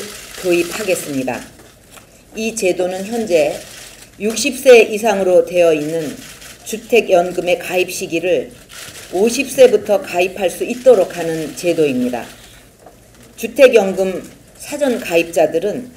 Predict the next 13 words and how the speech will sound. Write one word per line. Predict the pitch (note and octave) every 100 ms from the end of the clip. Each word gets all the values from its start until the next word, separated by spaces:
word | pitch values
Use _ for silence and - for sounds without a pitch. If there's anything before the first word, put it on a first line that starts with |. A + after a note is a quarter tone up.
| - - - - - - -
육십 | A3+ A#3+ D4+ -
세부터 | C4+ B3 A3 A3 G#3
받을 | E3 E3 F#3
수 | - F#3
있는 | E3+ F3+ G3+ - - - _ -
주택연금 | G#3 - A#3 - F3 F#3+ G3+ F#3+ F3
중 | E3+ F3+ -
일부를 | G#3+ A3+ G3 E3 D#3+ E3+ - - - _ _
일시금으로 | G#3+ B3 - B3+ A3+ F3+ F3+ E3
인출해서 | - G#3+ G#3+ G3+ E3 D#3 F#3+ G3+ - - - - - -
부채를 | G3 - F3+ F3+ F#3 -
상환하게 | - B3+ A#3 G#3 D#3+ D3
됩니다. | D3+ C3+ C3 A#2+